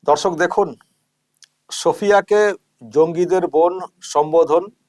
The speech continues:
বিজেপির ধর্মান্ধতার বিরুদ্ধে গর্জে উঠল তৃণমূল।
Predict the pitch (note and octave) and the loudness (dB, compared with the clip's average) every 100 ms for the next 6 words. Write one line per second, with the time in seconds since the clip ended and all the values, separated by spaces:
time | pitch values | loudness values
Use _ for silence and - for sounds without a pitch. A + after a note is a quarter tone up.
0 | _ _ _ _ _ _ G#2 C#3 D#3 - | _ _ _ _ _ _ -10 -4 -2 0
1 | F3 C3 C#3 C#3+ D3+ C#3 C#3+ C#3 B2+ C3 | -2 0 -2 -2 -4 -4 -2 -2 -2 -6
2 | B2 C#3+ E3+ - G#2+ A2 A#2+ A#2 C#3 B2 | -4 -2 -2 -4 -10 -6 -4 -2 -2 -4
3 | - C3+ E3 _ - A#2 A2 F#2+ | -8 -8 -8 _ -16 -12 -10 -12